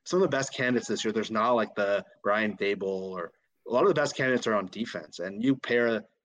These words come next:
maybe a defensive coach with Waldron, 'cause I don't think Waldron's getting a head coaching job. I think that, I don't think there's a chance of that happening. So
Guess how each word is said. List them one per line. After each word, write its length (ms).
maybe 180
a 60
defensive 500
coach 500
with 260
Waldron, 560
'cause 200
I 60
don't 100
think 120
Waldron's 340
getting 160
a 40
head 140
coaching 280
job. 220
I 60
think 160
that, 140
I 100
don't 100
think 100
there's 140
a 40
chance 280
of 80
that 200
happening. 340
So 560